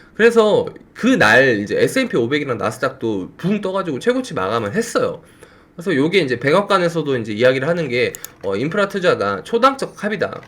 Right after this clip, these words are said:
네, 뭐 이렇게 생각하시는 분도 있어요. 야, 삼월에 이야기했던 게 이점삼 조 아니었냐? 근데 왜 일점이 조밖에 안 돼? 이거 인프라 투자 반토막 난 거 아니야? 이제 그게 아닙니다.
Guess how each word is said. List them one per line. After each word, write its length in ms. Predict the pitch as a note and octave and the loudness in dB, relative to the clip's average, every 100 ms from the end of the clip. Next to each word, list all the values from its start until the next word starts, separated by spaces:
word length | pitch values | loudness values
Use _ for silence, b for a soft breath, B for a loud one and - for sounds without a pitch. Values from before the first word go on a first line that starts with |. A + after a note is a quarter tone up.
| - | -10
네, 240 | A2 G2+ - | -6 -6 -6
뭐 180 | A#2+ G#2+ | -4 -2
이렇게 440 | F3 B3+ A3 G#2 | 0 0 0 -4
생각하시는 500 | - A3+ A3+ G#3+ G#3 | -2 -2 -2 -6 -6
분도 180 | D3+ A2 | -6 -8
있어요. 220 | F#2 E2 - B B B - | -10 -12 -16 B B B -4
야, 140 | A#2+ | -2
삼월에 480 | A2+ B3 C#4+ D#4+ C4+ | -2 0 2 2 0
이야기했던 500 | C3 C#3 D#3+ E3 G3+ | 0 0 0 -4 -6
게 80 | C#3+ | -6
이점삼 640 | G2+ D#3+ A3+ F#3+ G#3 C4+ | -8 -2 -2 -2 -2 -4
조 260 | C#4+ C#4 F3 | -2 -2 -2
아니었냐? 440 | G2+ A#2 A2 F#2+ | -2 -2 -4 -6
근데 240 | A2+ A2+ B2 | -8 -6 -4
왜 140 | D3 | -4
일점이 520 | D#3+ F#3 A#3 C#4 B2+ | -4 -6 -6 -4 -4
조밖에 320 | C3+ D#3 E3 G#2 | -2 -4 -2 -6
안 100 | F2+ | -6
돼? 120 | A2 | -8
이거 180 | G2 F#2+ | -8 -8
인프라 420 | B2+ C3 D#3 A#2+ | -6 -2 -2 -2
투자 280 | - D#3+ A#2+ | -2 -2 -2
반토막 360 | A#2 G3+ G3+ | -4 -4 -4
난 140 | F3 C#3 | -2 -4
거 80 | |
아니야? 220 | F#2+ F#2+ E3+ | -6 -10 -10
이제 160 | A2+ | -10
그게 240 | - E3+ D3+ | -6 0 2
아닙니다. 520 | C3+ A#3 C#3+ F2+ | 2 -2 -4 -6